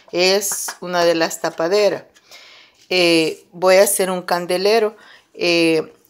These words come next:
este es el diseño que voy a hacer, es una flor. Voy a hacer tres, tres diferentes tamaños. Eh, esto no es, es un molde que lo puede hacer uno al cálculo.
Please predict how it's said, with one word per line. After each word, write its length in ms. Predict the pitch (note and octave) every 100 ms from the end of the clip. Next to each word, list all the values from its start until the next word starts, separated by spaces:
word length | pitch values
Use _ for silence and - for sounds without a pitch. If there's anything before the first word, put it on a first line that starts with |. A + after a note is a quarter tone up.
| -
este 380 | F#3+ A3+ -
es 60 | A3+
el 280 | A3+ G3 F3+
diseño 560 | G3 G3 A3 F#3+ F#3+
que 80 | F#3
voy 200 | F3 E3+
a 40 | E3
hacer, 240 | - G3
es 220 | F#3 F#3
una 240 | F3+ E3+ E3+
flor. 400 | - G3+ B3 B3+ - _
Voy 180 | - F3
a 80 | F3
hacer 380 | F3 F#3+ F3 -
tres, 680 | - F3+ F#3 G3+ A#3 - - _ _ _ _ _ _ _ _ _ - _ _ _
tres 300 | F#3+ G3+ G3
diferentes 640 | G#3+ G#3+ F#3+ F3+ F#3 F3+
tamaños. 720 | - F3 F3 F#3 F3+ E3 - _ _ _ _ _ _ -
Eh, 560 | E3 D#3+ D#3+ D#3 D3 D3 - _ _ _ -
esto 640 | G3+ - - A#3 A3 A3
no 300 | G#3 G#3 F#3
es, 260 | E3 D#3+ -
es 400 | - F3 F#3+ - G#3+
un 240 | B3+ B3
molde 380 | A3 G#3+ G#3+ A#3+
que 120 | A#3
lo 160 | G3+ G3
puede 280 | F#3+ F#3
hacer 320 | F#3 A3+ G3+ F#3
uno 220 | F3+ E3+
al 180 | D#3+ D#3+
cálculo. 640 | E3 D3 - C#3+ A2 G#2+